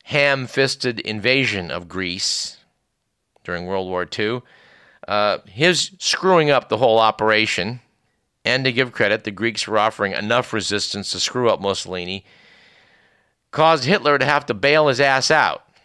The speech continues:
in the Balkans, which delayed the invasion of the Soviet Union, which, in turn, probably was the turning point in World War Two. But I think it's pre-, pretty clear that this guy's meandering essays, um, owe a debt to the fact that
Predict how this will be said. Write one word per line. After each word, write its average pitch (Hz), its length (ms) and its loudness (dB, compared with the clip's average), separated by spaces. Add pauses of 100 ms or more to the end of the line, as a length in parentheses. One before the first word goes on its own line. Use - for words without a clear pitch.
(380)
in 92 160 -10
the 90 60 -6
Balkans, 95 720 -2
which - 240 -10
delayed 113 600 0 (360)
the 95 160 -8
invasion 85 720 -6
of 82 220 -6
the 78 80 -12
Soviet 80 440 -4
Union, 85 420 -10
which, - 680 -2 (380)
in 127 160 -8
turn, 165 640 0
probably 185 320 -2
was 165 160 -4
the 139 80 -6
turning 147 380 -2
point 139 280 -4
in 113 60 -6
World 131 220 -2
War 123 180 2
Two. 117 480 -2 (840)
But 180 60 4
I - 20 4
think 170 160 2
it's 139 140 -8
pre-, 139 240 0
pretty - 400 -4
clear 117 180 -2
that 85 80 -10
this 107 160 -8
guy's 101 300 -2
meandering 98 760 -4
essays, 92 680 -2
um, 85 340 -4 (1080)
owe 135 120 2
a 127 80 4
debt 120 220 2
to 117 60 -6
the 101 120 -6
fact 107 300 0
that 95 180 -2